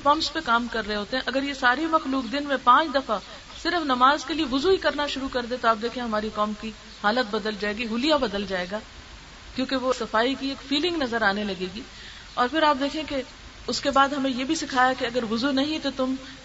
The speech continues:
پاک مٹی کے ساتھ تیمم کر لو۔ اور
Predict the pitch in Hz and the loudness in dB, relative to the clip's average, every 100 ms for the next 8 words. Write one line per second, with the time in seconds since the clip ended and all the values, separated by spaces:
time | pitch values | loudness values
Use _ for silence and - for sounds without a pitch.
0 | - 240 269 233 - 320 311 285 262 262 | 4 4 4 -2 -2 -4 -4 -2 -2 -2
1 | - - 220 233 285 269 220 226 320 - | -8 -2 2 2 2 0 0 0 -4 -8
2 | - - | -16 0